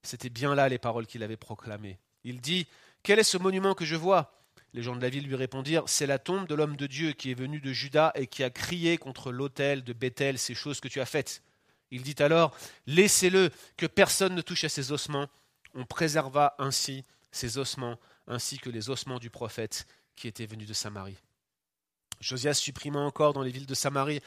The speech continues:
toutes les maisons des hauts lieux qu'avaient faites les rois d'Israël, provoquant ainsi la contrariété. Il leur fit exactement comme il l'avait fait à Beth-El.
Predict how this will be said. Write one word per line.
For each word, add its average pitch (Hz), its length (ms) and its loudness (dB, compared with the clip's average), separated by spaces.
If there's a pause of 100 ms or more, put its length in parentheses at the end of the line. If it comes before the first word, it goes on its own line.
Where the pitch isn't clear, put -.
(220)
toutes - 240 -8
les 175 80 0
maisons 170 360 2
des 160 120 -2
hauts 151 100 0
lieux 156 200 -2
qu'avaient 143 220 -4
faites - 240 -4
les 143 60 -4
rois 143 180 0
d'Israël, 139 480 2 (400)
provoquant 139 500 -2
ainsi 139 260 -2
la 143 100 2
contrariété. 139 800 -6 (200)
Il 131 180 -6
leur 135 180 -2
fit 156 280 -8 (200)
exactement 156 920 2
comme 147 180 -4
il 139 100 -4
l'avait 135 200 0
fait 135 160 -4
à 123 60 0
Beth-El. 123 520 -4